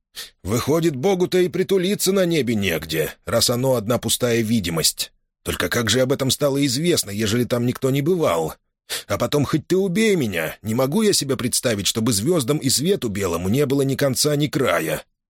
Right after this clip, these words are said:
Вот как подумаю сейчас об этом, так ум за разум заходит.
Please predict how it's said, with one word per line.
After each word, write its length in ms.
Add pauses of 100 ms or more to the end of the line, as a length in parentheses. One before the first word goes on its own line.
(280)
Вот 220
как 240
подумаю 600
сейчас 400
об 160
этом, 360 (180)
так 260
ум 200
за 160
разум 420
заходит. 720